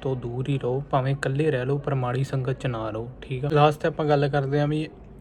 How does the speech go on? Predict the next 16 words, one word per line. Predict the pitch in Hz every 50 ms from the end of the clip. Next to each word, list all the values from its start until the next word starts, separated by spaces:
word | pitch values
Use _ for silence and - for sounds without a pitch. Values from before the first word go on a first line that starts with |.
| - 156
ਜਦੋਂ | 139 139 131 147 156
ਨਾ | 170
ਆਪਾਂ | 160 139 156 147
ਨੂੰ | 147 147
ਟਾਈਮ | 143 151 135 131 131 135
ਹੋ | 127 139 135
ਜਾਂਦਾ | 131 127 123 123 139
ਥੋੜ੍ਹਾ | - - 135 131 135
ਜਿਹਾ, | 135 135 135 131 131 - - - - - - - - - - - - - - - -
ਥੋੜ੍ਹੇ | - 143 143 151
ਮਹੀਨੇ | 151 151 151 147 139 135
ਹੋ | 131 135 131
ਜਾਂਦੇ | 131 127 127 131 127
ਇੱਥੇ | 127 131 - 143 135
ਰਹਿੰਦੇ | 131 127 127 135 139
ਆ, | 143